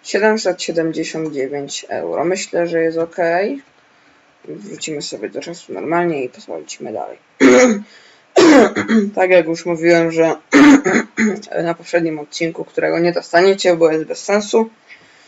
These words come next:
yy, bo bym go musiał sklejać, a nie będę tego robił, bo lepiej nagrać te dziesięć minut, bo bym się musiał bawić jakimiś programami, znowu nie wiadomo jakimi.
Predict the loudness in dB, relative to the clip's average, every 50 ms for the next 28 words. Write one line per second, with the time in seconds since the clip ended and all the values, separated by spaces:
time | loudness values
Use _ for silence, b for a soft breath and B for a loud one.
0 | b b b b b b b b b b _ _ _ _ _ _ -10 -6 -2 0
1 | 2 2 2 2 4 2 2 4 2 0 2 2 2 2 0 0 0 0 0 -2
2 | -2 -2 0 2 4 4 4 4 2 0 0 0 0 2 2 2 2 0 0 -2
3 | -2 0 2 4 4 4 2 0 -2 -2 -2 0 0 -2 -2 0 -2 -2 -2 -2
4 | 0 -2 -2 -2 -4 -8 -10 -10 -10 -8 -8 -6 -6 -8 -8 -6 -4 -2 -2 -2
5 | -2 -2 -4 -4 -6 -8 -8 -8 -8 -8 -6 -2 2 2 2 2 2 0 -6 -8
6 | -8 -8 -10 -10 -10 -6 -4 -2 0 2 4 4 4 4 4 4 4 2 0 0
7 | 0 -2 -2 -2 -2 -4 -4 -4 -4 -4 -4 -4 -4 -6 -6 -4 -4 -2 0 -2
8 | -2 -4